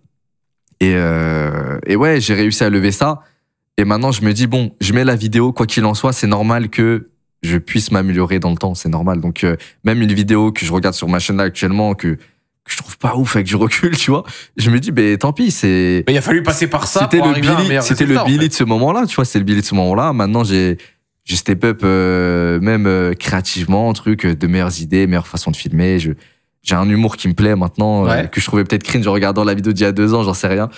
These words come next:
Speaker 1: Mais ouais, j'ai réussi à lever ça et à ne plus me prendre la tête et à sortir au moment et à comprendre qu'il y a plusieurs Billy dans le temps. Voilà.
Speaker 2: Ok.
Speaker 1: Il y avait le Billy d'il y a quatre ans, d'il y a deux ans, de maintenant, il y en aura un autre dans deux ans. C'est, c'est comme ça,
Speaker 2: C'est
Speaker 1: c'est
Speaker 2: bien, ça.
Speaker 1: l'évolution. Euh, ouais, ouais, ouais,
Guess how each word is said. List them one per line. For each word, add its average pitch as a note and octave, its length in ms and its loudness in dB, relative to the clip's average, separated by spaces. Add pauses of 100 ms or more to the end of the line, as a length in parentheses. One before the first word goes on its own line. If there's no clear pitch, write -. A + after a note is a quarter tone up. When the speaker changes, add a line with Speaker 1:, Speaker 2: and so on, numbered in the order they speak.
(220)
Speaker 1:
Mais G#2+ 200 2
ouais, D3+ 180 2
j'ai A#2 120 -2
réussi A2+ 260 0
à B2+ 80 2
lever G#2+ 220 0
ça C#3 260 -2
et G2 240 2
à F#2+ 80 0
ne G2 100 -2
plus A#2 160 -2
me A2 60 0
prendre G#2 180 -2
la F#2 100 2
tête A2+ 200 -2
et F2+ 40 2
à F2 40 -2
sortir - 480 -2 (100)
au F#2 80 2
moment F#2+ 380 2 (320)
et G2+ 40 2
à F#2 60 0
comprendre A2 400 -2
qu'il - 160 -6
y G2 40 2
a G2+ 180 0
plusieurs G2 400 -2
Billy F2+ 320 -2
dans E2+ 100 -2
le E2 80 -2
temps. D#2+ 320 -6
Voilà. F#2+ 180 -2
Speaker 2:
Ok. A2+ 100 -2
Speaker 1:
Il G#2 120 -2
y E2 60 2
avait F2+ 160 0
le F#2 60 -2
Billy G2 240 0
d'il F#2 80 2
y - 20 2
a F2 80 0
quatre - 260 -4
ans, F#2 140 2
d'il E2+ 80 -2
y - 20 0
a D#2+ 60 0
deux E2 200 -2
ans, F2 100 2
de F2 100 2
maintenant, F2+ 400 0
il F#2 80 0
y - 20 0
en F2+ 60 0
aura F#2+ 160 0
un G#2 80 0
autre G#2+ 80 2
dans G2 140 0
deux F#2 220 2
ans. F2+ 140 0 (540)
C'est, - 180 -6
c'est D#2+ 160 -4
comme F2 140 -2
ça, G2+ 180 -2
Speaker 2:
C'est B2 60 0
Speaker 1:
c'est D#3 60 0
Speaker 2:
bien, C#4+ 80 0
ça. E2 60 -4
Speaker 1:
l'évolution. F#2 440 -2
Euh, D#2 120 -2
ouais, G2+ 220 0
ouais, C3 80 2
ouais, B2 200 0